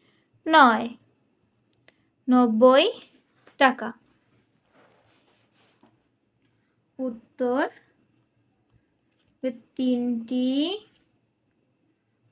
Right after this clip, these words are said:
বইয়ের জন্য নব্বই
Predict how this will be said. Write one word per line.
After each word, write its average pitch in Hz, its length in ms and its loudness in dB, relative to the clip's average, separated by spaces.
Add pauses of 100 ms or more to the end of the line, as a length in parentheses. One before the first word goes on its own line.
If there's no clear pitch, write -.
(180)
বইয়ের 233 1040 -2 (1500)
জন্য 233 640 -2 (1500)
নব্বই 240 880 -2